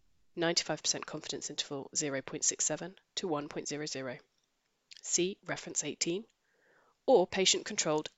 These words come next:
epidural analgesia, P C E A, and standard epidural technique. A meta-analysis of nine studies, including six hundred forty-one women, comparing P C E A to continuous infusion,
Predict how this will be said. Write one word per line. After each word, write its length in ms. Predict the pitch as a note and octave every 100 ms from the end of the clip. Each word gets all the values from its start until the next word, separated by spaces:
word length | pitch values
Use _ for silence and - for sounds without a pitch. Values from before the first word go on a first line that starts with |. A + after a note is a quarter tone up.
| -
epidural 540 | D#3 F#3 D#3+ D3 D3 -
analgesia, 600 | D#3+ D#3+ - D#3 - - - _ -
P 140 | -
C 220 | E3 F3+ -
E 140 | F3+
A, 240 | C#3+ C3 - _ _ _ _ -
and 100 | G3+
standard 360 | - A#3 A3 D3+
epidural 500 | - - - C3+ C#3+ -
technique. 500 | - - G#3 - - _ _ _ _ _ _ _ _ _ -
A 60 |
meta-analysis 800 | F3+ G3+ - A3 G#3+ G3 F#3+ F#3
of 120 | - E3+
nine 320 | F3 G3 A#3
studies, 480 | - D3 D3 E3+ -
including 460 | E3+ - E3 D#3+
six 280 | - - -
hundred 320 | F#3 E3+ D#3+
forty-one 480 | - E3+ - D#3+ D#3+
women, 300 | D#3+ D#3+ G#3 - _ _
comparing 480 | - E3+ E3+ D#3+ D#3
P 180 | - F#3
C 200 | - E3+
E 160 | - E3+
A 320 | G3 F3+ F#3+ - -
to 100 | F3+
continuous 580 | F#3+ - A3+ A3 E3 D#3
infusion, 500 | D3+ D#3 C#3+ C#3+